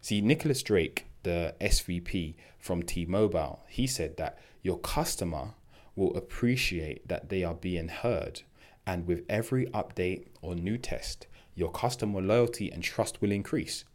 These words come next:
You build a new level of trust with your customers because they appreciate that you are trying to learn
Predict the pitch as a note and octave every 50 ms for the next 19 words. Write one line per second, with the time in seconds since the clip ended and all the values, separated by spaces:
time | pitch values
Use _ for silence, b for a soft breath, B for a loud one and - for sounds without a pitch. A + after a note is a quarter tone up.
0 | B B B B B B B F2+ F2+ F2 E2+ F#2+ F#2+ F2+ F2 E2+ F2 F#2 G#2+ A#2+
1 | B2 B2+ B2+ B2+ C3 C3+ C#3 C3+ - - - - E2 - - - - F#2 F2 F#2
2 | F#2+ F#2+ F#2+ - F2+ - - - E2+ E2 D#2+ D#2+ - - - B B B B B
3 | B B - F#2 - - G2 - - - F2+ - - E2 - - - - - A#2+
4 | B2+ D3 C#3+ - - F#2 E2+ D#2 C#2+ - - - - - - - - F2+ F2+ F2
5 | F2 E2+ - - - - - - G#2 A2 A#2+ B2 B2+ B2+ B2+ - - F2+ E2+ E2+
6 | F#2+ A#2 A2+ D2+ C#2+ E2